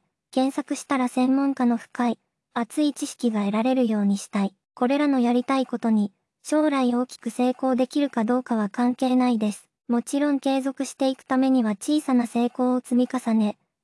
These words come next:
致命的な失敗を避ける必要があります。それでも、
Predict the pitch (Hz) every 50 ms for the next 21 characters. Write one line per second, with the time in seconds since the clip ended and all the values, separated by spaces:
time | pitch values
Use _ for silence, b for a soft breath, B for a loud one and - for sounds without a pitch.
0 | _ - - 226 240 262 285 285 - 285 254 - 262 247 233 220 - 220 208 -
1 | - 254 254 254 247 247 - - 247 - 277 262 247 233 - - - - 233 226
2 | 233 233 226 214 226 220 214 208 196 196 202 208 - - _ _ _ _ - -
3 | 254 247 277 269 294 269 254 240 240 247